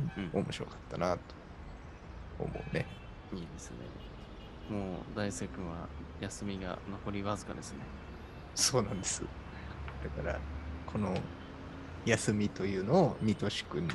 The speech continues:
Speaker 2: にバトンを渡したいと思います。
Speaker 1: あ、わかりました。<laughs> 謎のバトンが今渡り、渡りましたけど。
Speaker 2: 栄光のバトンですね。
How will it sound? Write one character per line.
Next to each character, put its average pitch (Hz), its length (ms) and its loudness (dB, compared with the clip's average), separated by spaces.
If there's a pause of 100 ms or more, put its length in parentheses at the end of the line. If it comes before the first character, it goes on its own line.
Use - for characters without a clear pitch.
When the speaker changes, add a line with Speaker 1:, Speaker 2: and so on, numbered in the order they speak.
Speaker 2:
に 73 80 2
バ 104 160 6
ト - 140 0
ン 71 140 2
を 78 40 2
渡 107 220 2
し - 160 -2
た - 80 0
い 98 60 4
と - 120 -4
思 - 60 0
い - 320 -6
ま 156 80 -2
す。 117 60 2
Speaker 1:
あ、 101 60 4
わ 98 100 4
か 107 80 6
り 101 60 10
ま 98 80 6
し - 80 0
た。 - 180 0 (340)
<laughs> - 1400 10
謎 131 240 10
の 127 80 8
バ 123 140 10
ト 123 120 6
ン 117 40 6
が 110 180 10 (260)
今 107 200 4
渡 104 280 10
り、 - 80 2
渡 117 200 8
り 107 80 6
ま 104 100 6
し - 80 -2
た - 60 0
け 110 100 2
ど。 - 80 0 (400)
Speaker 2:
栄 123 120 12
光 123 240 12
の 113 100 10
バ 110 160 12
ト 104 160 8
ン 98 120 4
で 104 60 8
す - 160 0
ね。 67 440 2